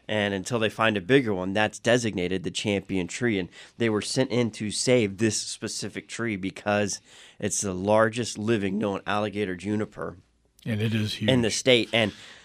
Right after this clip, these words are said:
Speaker 1: they estimate that that was growing at the time of Christ. That, that it's
Speaker 2: Wow.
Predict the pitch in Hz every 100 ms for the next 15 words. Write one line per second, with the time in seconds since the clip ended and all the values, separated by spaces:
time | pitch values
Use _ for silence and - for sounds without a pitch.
0 | _ 107 131 143 147 - 120 95 87 -
1 | 117 107 117 117 117 104 - 135 127 90
2 | 80 - 101 - 95 110 101 82 - 110
3 | 80 - - - _ _ _ _ - 87
4 | 98 113 107 92 85 76